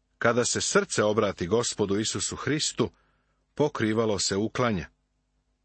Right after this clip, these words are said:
Problem čoveka leži u problemu srca. Čovek je zaslepljen zbog greha u njihovom životu. Kada postane spreman da se odvrati od greha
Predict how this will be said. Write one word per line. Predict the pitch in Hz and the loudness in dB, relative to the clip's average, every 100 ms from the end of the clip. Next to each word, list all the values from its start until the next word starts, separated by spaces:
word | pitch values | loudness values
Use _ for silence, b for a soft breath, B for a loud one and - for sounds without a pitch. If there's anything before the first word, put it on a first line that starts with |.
| _ _ _ _ _ b b b _ | _ _ _ _ _ b b b _
Problem | 110 135 151 160 110 90 | 2 4 4 4 4 2
čoveka | 120 127 165 - 147 | 2 4 2 2 4
leži | 127 131 147 | 4 2 0
u | 139 | 0
problemu | - 139 110 98 98 95 | 2 2 2 2 2 0
srca. | - - 85 - 87 - _ _ _ _ _ _ _ _ _ _ B B B B | -2 0 -2 -2 -8 -10 _ _ _ _ _ _ _ _ _ _ B B B B
Čovek | - 175 190 156 | 4 4 4 2
je | |
zaslepljen | 120 151 - 185 175 165 139 | 4 4 4 2 2 2 0
zbog | 117 131 113 | 0 -2 2
greha | 113 123 131 - 85 _ - _ _ | 2 2 2 0 -2 _ -20 _ _
u | 107 | -2
njihovom | 104 95 - 95 87 | 0 0 0 0 0
životu. | 82 101 107 - - - _ _ _ _ _ _ _ _ _ _ _ - | 0 2 2 -2 -12 -16 _ _ _ _ _ _ _ _ _ _ _ 0
Kada | 123 120 | 0 2
postane | - 151 - 165 117 | 2 2 4 4 2
spreman | - 151 165 156 117 | 0 2 4 2 2
da | 113 | 0
se | 120 | 2
odvrati | 123 135 156 131 110 | 2 4 2 0 -2
od | 92 | 0
greha | 98 113 147 - | 0 2 0 2